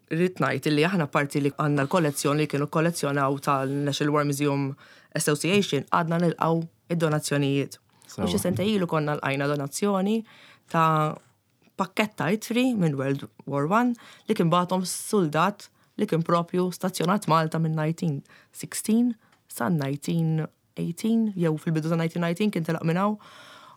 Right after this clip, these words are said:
Speaker 1: U daw l-ittri veru, hekk, iġibulek ħafsa ta' qalb. Għax
Speaker 2: <laughs>
Speaker 1: stejjer,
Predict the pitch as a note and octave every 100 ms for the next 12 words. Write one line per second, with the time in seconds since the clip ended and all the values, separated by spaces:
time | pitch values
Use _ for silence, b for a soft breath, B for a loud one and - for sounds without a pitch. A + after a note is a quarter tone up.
0 | _ F#3+ F3+ E3+ G#3 - D3+ D#3+ F#3 E3+
1 | F3 F#3+ - - D#3+ C#3+ - - E3+ F3
2 | F#3 F3+ E3+ - E3 - D3+ C#3 - -
3 | - - F#2 F#2 B2+ F2+ B B B B
4 | B B B B - - - A#3 A3+ A3
5 | B3 A#3+